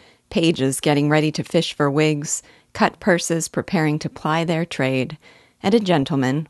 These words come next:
with his son in tow, seeming to be the only one among them there to appreciate the play itself. Above them, in the boxes, the nobility take their places. Linière enters arm in arm with Christian.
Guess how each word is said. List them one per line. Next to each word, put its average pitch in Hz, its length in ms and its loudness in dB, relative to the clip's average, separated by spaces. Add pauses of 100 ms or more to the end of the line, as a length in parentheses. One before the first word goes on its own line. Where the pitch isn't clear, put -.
with 180 140 -2
his 175 180 2
son 165 360 0
in 170 260 -2
tow, 117 420 0 (320)
seeming 165 360 2
to 156 80 -4
be 151 120 2
the 143 140 2
only 180 240 2
one 160 220 2
among 143 240 2
them 143 180 2
there 135 240 2
to - 180 -6
appreciate 143 720 -2
the 151 100 -6
play 123 280 0
itself. 123 720 -2 (880)
Above 151 400 4
them, 123 360 0
in 175 100 0
the 170 80 0
boxes, 131 680 0 (260)
the 185 80 2
nobility 139 640 2
take 127 260 -4
their 120 160 -2
places. - 800 -6 (1000)
Linière 175 600 2
enters 139 480 0 (100)
arm 175 260 4
in 185 120 2
arm 147 340 2
with 165 180 -4
Christian. 143 720 -2